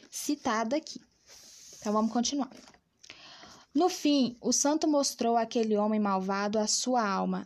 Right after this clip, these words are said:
a própria, tão feia, tão má, medonha. O homem acordou com tanto medo de sua alma que o peito lhe doía com a pior dor já sentida.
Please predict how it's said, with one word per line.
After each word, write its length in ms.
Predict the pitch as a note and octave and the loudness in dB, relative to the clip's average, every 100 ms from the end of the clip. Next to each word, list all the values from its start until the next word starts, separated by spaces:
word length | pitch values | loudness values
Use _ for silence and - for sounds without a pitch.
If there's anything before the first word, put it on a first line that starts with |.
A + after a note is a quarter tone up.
| - | -8
a 100 | - | -6
própria, 640 | B3 A#3 F#3 F#3 - G#3+ - _ _ - | -4 -2 -2 -2 -6 -8 -10 _ _ -2
tão 180 | C#4 | 0
feia, 640 | D#4 - A#3+ B3 C4 C4+ C4+ _ | 0 0 2 2 2 0 -2 _
tão 180 | C#4 D4 | -2 2
má, 400 | C4 G#3 G#3 B3+ - _ - | 4 2 0 -2 -6 _ -4
medonha. 680 | A3 C4 A3+ F#3 E3+ F3 G3 _ _ _ _ _ _ _ _ _ _ - - - - - | 0 2 2 0 -2 -6 -10 _ _ _ _ _ _ _ _ _ _ -20 -20 -20 -20 -2
O 100 | B3 | 2
homem 300 | D4+ F4 D#4 | 4 6 4
acordou 540 | C4+ B3 A3+ A#3 A#3+ | 2 0 2 2 2
com 180 | A#3+ A#3+ | 2 0
tanto 320 | A#3+ E4 E4 | 2 0 2
medo 320 | B3+ A#3+ A#3 | 2 2 0
de 140 | G#3 G#3+ | -2 -2
sua 260 | - G#3+ | -2 0
alma 380 | G3+ G3+ A3+ B3 | 0 2 2 0
que 240 | B3 - B3 | -2 0 2
o 80 | |
peito 420 | B3 - C4 C4+ A#3+ | 2 2 0 2 0
lhe 160 | A#3 | 0
doía 560 | A3+ A#3+ A3+ A#3+ C4 - _ | 2 2 2 2 0 -2 _
com 120 | - B3+ | -4 -2
a 100 | B3+ | -2
pior 480 | B3+ B3 B3+ C4+ | 0 2 2 2
dor 340 | B3 A#3 B3 B3 | 0 0 0 2
já 140 | A#3+ | 0
sentida. 680 | A#3+ C4+ C#4+ - F#3 F3 | 0 0 0 -2 -4 -6